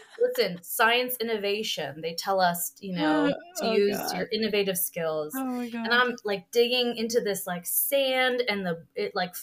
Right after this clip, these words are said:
Speaker 1: I feel like I'm at the beach, like,
Speaker 2: Yeah.
Speaker 1: building this moat, right? I got a
Speaker 2: Uh-huh.
Speaker 1: yoga mat out of my car to try to protect the boxes. It was crazy. Um, and then when
Speaker 2: Oh my
Speaker 1: people would
Speaker 2: God.
Speaker 1: come by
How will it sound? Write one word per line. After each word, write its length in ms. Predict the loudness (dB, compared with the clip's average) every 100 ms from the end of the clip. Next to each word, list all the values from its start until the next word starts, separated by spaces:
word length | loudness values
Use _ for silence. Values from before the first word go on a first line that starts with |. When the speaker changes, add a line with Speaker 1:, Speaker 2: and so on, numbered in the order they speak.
| -4
Speaker 1:
I 80 | -4
feel 220 | 0 0
like 100 | 2
I'm 100 | 0
at 140 | 0
the 140 | -2 -6
beach, 400 | -8 -8 -8 -4
like, 200 | -4 -6 -6
Speaker 2:
Yeah. 160 | 0
Speaker 1:
building 260 | 4 4 2
this 220 | 0 -4
moat, 640 | -4 0 4 2 0 -6 -4
right? 300 | 0 0 0
I 60 | -2
got 240 | 0 2
a 40 | 2
Speaker 2:
Uh-huh. 180 | 2
Speaker 1:
yoga 300 | 2 2 2
mat 260 | 2 2 2
out 160 | 2 2
of 60 |
my 140 | 0 -6
car 480 | -4 0 4 4 2
to 100 | -2
try 240 | -2 -2
to 100 | -2
protect 480 | -6 -8 -4 -4 -6
the 60 | -6
boxes. 600 | -2 0 -2 -2 -6 -4
It 60 |
was 120 | -8 -8
crazy. 540 | -2 -2 -2 -6 -12 -16 -20 -20 -18 2
Um, 420 | 4 4 2 -4 -12 _
and 100 | -2
then 140 | 0 2
when 100 | 0
Speaker 2:
Oh 20 |
my 20 |
Speaker 1:
people 220 | -2 2 4
would 140 | 4
Speaker 2:
God. 60 | -2
Speaker 1:
come 200 | -2 2
by 720 | 4 4 4 4 0 -2